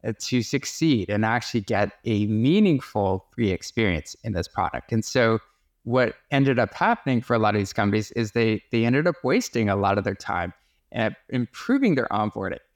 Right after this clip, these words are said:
which sounds like an amazing thing for a lot of product-led companies to focus in on. But because they didn't have the right foundation, that's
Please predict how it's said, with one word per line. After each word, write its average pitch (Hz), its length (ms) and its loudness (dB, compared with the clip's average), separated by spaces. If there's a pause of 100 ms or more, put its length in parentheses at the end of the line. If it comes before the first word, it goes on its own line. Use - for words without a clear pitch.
(220)
which 135 220 -2
sounds 175 380 2
like 151 140 0
an 135 140 2
amazing 139 520 2
thing 135 300 2
for 123 160 -2
a 117 80 2
lot 120 240 2
of 117 80 -2
product-led 113 360 -2
companies 110 300 0
to 107 120 -6
focus 107 320 -6
in 147 140 2
on. 107 240 0
But 107 200 0
because 135 300 0
they 139 160 2
didn't 131 300 0
have 113 240 -2
the 110 160 0
right 104 220 -2
foundation, 101 1120 -2 (520)
that's 131 680 -2